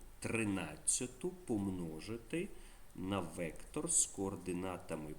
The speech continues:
п'ять, дванадцять.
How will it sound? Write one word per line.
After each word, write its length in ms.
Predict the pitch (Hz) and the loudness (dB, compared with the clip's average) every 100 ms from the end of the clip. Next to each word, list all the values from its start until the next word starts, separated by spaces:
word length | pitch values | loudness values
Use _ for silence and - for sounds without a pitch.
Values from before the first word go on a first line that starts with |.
| - | -8
п'ять, 640 | - 80 82 101 139 - - 98 87 | -6 -4 -2 -2 -2 -4 -4 -6 -4
дванадцять. 1160 | 90 131 151 90 - - - - - - - | 2 4 4 0 -2 0 0 0 -2 0 0